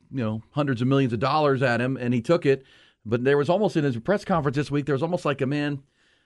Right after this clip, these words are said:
'cause now he's healthy, and he feels <laughs> good, and we saw it at the Masters that,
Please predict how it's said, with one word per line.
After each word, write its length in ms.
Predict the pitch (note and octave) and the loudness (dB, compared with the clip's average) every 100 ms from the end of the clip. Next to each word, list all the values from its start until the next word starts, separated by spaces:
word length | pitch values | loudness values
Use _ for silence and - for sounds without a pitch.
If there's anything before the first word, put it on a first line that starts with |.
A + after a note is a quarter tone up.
| _ - | _ -8
'cause 180 | C3+ D3 | -2 0
now 200 | G3 E3+ | 2 2
he's 100 | - | 4
healthy, 400 | B3 - A2 - _ | 2 2 -4 -10 _
and 120 | C3+ D3 | -4 -2
he 40 | |
feels 300 | - F#3 - | 4 4 4
<laughs> 0 | |
good, 320 | A#2 D3 F#3 | 2 2 2
and 100 | D3+ | 2
we 80 | D3 | 0
saw 200 | - F3 | 4 4
it 20 | |
at 80 | E3+ | 4
the 80 | E3 | 0
Masters 480 | D#3+ G3+ - D3+ A#2+ | 0 -2 -2 -2 0
that, 180 | C#3 | -2